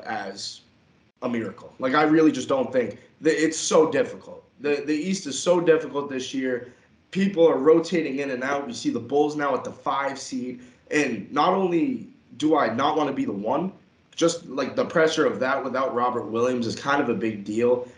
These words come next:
And then you have to go out and face a four or five seed, which is either the Sixers or the Bulls.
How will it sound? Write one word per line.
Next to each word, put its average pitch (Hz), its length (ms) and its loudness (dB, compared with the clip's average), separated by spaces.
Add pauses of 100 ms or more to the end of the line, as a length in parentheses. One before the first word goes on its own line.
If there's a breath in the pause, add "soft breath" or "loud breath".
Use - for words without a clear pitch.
And 127 160 2
then 143 100 4
you 156 140 8
have 139 120 2
to 139 80 -4
go 127 200 4
out 131 180 2
and 110 140 -10
face 135 200 -6
a - 60 -6
four 131 460 2
or 113 60 -4
five 117 440 -2
seed, 131 260 -2
which 120 220 -4
is 104 140 -6
either 110 180 0
the 98 160 -8
Sixers - 480 -4
or 113 100 2
the 98 120 -6
Bulls. 131 560 2